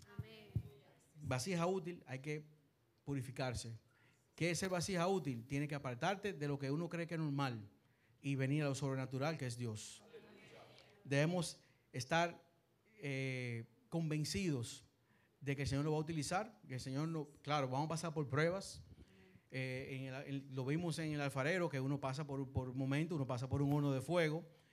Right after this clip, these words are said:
Speaker 2: pero resiste, que cuando salgas de ahí, el Señor te va a utilizar para su gloria. Dios nos ama y desea que todos seamos útiles en su obra.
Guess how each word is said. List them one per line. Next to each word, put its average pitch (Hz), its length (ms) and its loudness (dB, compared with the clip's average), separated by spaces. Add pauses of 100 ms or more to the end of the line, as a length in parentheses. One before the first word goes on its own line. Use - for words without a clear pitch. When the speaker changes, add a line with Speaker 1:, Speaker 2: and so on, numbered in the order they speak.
(520)
Speaker 2:
pero 143 280 2
resiste, 214 600 -2 (720)
que 139 120 -2
cuando 131 220 2
salgas 165 320 0
de 147 100 2
ahí, 180 200 2
el 143 80 0
Señor 135 320 0
te 139 80 -4
va 131 80 4
a - 20 4
utilizar 135 520 -2
para 127 160 -4
su 117 120 -4
gloria. 101 380 -6 (1800)
Dios 165 320 6
nos 175 260 0
ama 214 340 4
y 185 40 2
desea 180 440 2
que 160 120 -2
todos 202 500 4
seamos 160 480 0
útiles 151 400 0
en 123 100 0
su 117 160 -2
obra. 107 280 -6